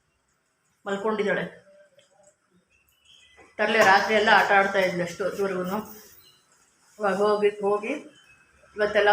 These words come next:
ಹೋಮ ಇರುತ್ತೆ ರಾತ್ರಿಗೆ. ನಾಳೆ ಬೆಳಗ್ಗೆ ಸತ್ಯನಾರಾಯಣ ಪೂಜೆ ಅದೆಲ್ಲ ಇರುತ್ತೆ. ಯಾವಾಗ ಬರ್ತೀನಿ? ಆದಷ್ಟು ಬೇಗನೆ ಬರಬೇಕು, ಎಲ್ಲೂ ಇರೋಕ್ಕೆ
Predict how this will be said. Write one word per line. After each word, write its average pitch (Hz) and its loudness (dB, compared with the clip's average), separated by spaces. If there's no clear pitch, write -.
ಹೋಮ 208 0
ಇರುತ್ತೆ 196 0
ರಾತ್ರಿಗೆ. 196 0
ನಾಳೆ 214 2
ಬೆಳಗ್ಗೆ 208 2
ಸತ್ಯನಾರಾಯಣ 196 0
ಪೂಜೆ 196 -4
ಅದೆಲ್ಲ 190 -2
ಇರುತ್ತೆ. 180 -4
ಯಾವಾಗ 214 2
ಬರ್ತೀನಿ? 226 -2
ಆದಷ್ಟು 202 -2
ಬೇಗನೆ 214 2
ಬರಬೇಕು, 190 0
ಎಲ್ಲೂ 190 -2
ಇರೋಕ್ಕೆ 196 0